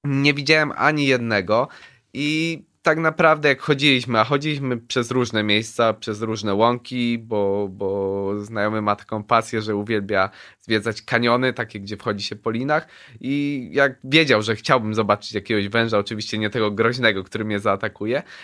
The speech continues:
i mówił, że ich jest pełno, tylko one jak słyszą kroki,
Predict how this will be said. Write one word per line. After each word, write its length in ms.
i 80
mówił, 280
że 240
ich 220
jest 240
pełno, 360
tylko 260
one 160
jak 160
słyszą 380
kroki, 500